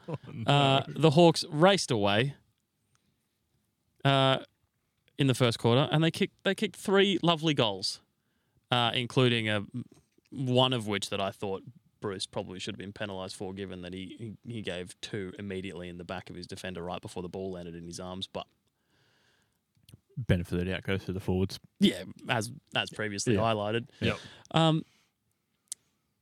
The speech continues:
Speaker 2: Geelong did get their shit together.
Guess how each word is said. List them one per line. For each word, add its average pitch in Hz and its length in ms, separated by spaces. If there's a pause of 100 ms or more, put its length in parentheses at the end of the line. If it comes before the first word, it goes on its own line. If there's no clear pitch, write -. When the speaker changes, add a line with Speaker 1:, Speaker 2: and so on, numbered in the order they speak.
(1000)
Speaker 2:
Geelong 151 360
did 123 360
get 113 160
their 104 100
shit - 240
together. 107 420